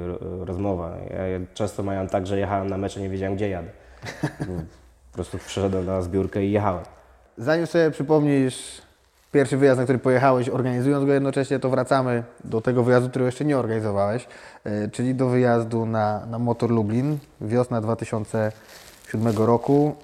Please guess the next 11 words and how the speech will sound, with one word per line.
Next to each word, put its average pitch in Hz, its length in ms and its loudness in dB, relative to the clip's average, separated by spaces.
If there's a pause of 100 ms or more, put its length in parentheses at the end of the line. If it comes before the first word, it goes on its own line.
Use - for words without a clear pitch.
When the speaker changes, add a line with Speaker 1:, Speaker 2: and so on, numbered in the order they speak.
Speaker 2:
zbiórka 113 680 -2 (420)
bladym 107 320 -4
świtem 107 400 -6
pod 101 380 -6
Okrąglakiem. 107 840 -2
Speaker 1:
Tak 95 100 -8
jest. 85 200 -10 (720)
Speaker 2:
I 151 80 8
mamy 131 280 4
ruszać 123 460 0
na 113 300 -2